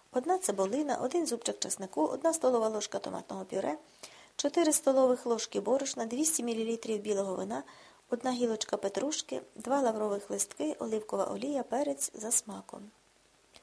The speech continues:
Рибу почистити, вимити і просушити, порізати і обкачати в борошні, обсмажити в олії і перекласти в теплий посуд.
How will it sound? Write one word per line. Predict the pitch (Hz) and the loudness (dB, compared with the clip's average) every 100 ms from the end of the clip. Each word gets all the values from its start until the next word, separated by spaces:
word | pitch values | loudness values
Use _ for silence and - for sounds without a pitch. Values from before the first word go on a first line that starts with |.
| _ - _ _ | _ -20 _ _
Рибу | 277 277 254 | 2 2 2
почистити, | 240 220 285 311 277 269 | 0 0 2 2 2 2
вимити | 247 330 330 269 | 2 2 0 -2
і | 302 | -4
просушити, | - 208 - - 214 - 208 - | -4 -6 -4 -2 -2 -6 -14 -8
порізати | 240 254 339 262 214 | -2 0 2 2 0
і | |
обкачати | 202 - - 302 220 | 0 -2 -4 -2 -2
в | |
борошні, | 202 202 202 202 202 - - - - | -2 -6 -8 -12 -18 -20 -20 -20 -8
обсмажити | - 233 - 262 247 247 254 | -6 0 0 2 -2 2 4
в | |
олії | 254 339 311 - 254 | 4 4 0 -2 -2
і | |
перекласти | 240 226 - 320 320 | -2 -2 0 0 0
в | 214 | -4
теплий | - - 214 | -4 -4 -6
посуд. | - 185 - - | -6 -8 -8 -10